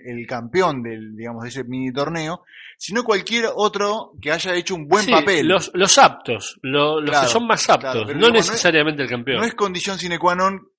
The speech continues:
Speaker 1: ser campeón del, del, del examen Chunin.
Speaker 2: Exacto.
Speaker 1: O sea, para hacer Chunin.
Speaker 2: Exactamente.
Speaker 1: Eh, déjame hacer un, un paréntesis. Eh, Shikamaru, uno de los finalistas en el examen Chunin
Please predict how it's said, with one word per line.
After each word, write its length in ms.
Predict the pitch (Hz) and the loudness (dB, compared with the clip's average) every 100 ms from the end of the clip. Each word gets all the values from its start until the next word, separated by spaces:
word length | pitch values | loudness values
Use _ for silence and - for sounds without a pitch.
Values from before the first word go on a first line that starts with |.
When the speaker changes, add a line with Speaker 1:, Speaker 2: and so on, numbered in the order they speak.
| _ | _
Speaker 1:
ser 180 | - 185 | -6 -4
campeón 760 | 185 160 139 190 185 196 226 - | 0 0 0 0 2 0 -4 -12
del, 480 | 151 139 135 123 120 | -8 -2 -2 -4 -6
del, 240 | 123 120 117 | -6 -8 -12
del 160 | 123 123 | -10 -8
examen 300 | 120 143 143 | -6 -4 0
Chunin. 240 | 196 151 | 0 0
Speaker 2:
Exacto. 360 | 123 - 110 123 | 0 0 -2 -4
Speaker 1:
O 40 | |
sea, 140 | 135 120 | -8 -6
para 160 | 123 | -6
hacer 220 | 123 131 113 | -6 -10 -10
Chunin. 320 | 120 107 101 | -12 -12 -8
Speaker 2:
Exactamente. 640 | 139 135 156 131 110 139 | -8 -6 -8 -8 -8 -8
Speaker 1:
Eh, 40 | 143 | -8
déjame 200 | 147 196 | -6 -6
hacer 140 | 180 | -6
un, 120 | 170 113 | -10 -12
un 200 | 151 143 | -12 -4
paréntesis. 600 | 143 143 127 113 117 110 127 | -2 -2 -4 -8 -10 -14 -12
Eh, 160 | 123 | -10
Shikamaru, 600 | 117 123 160 196 233 226 - | -8 -4 0 2 2 0 -2
uno 220 | 196 190 | -2 0
de 60 | 170 | 0
los 100 | 151 | -2
finalistas 640 | 147 160 180 185 180 - | -4 -4 -2 -2 -2 -6
en 160 | 143 127 | -8 -6
el 140 | 120 | -4
examen 320 | 120 151 156 143 | -6 -6 -6 -6
Chunin 320 | 160 160 | -6 -6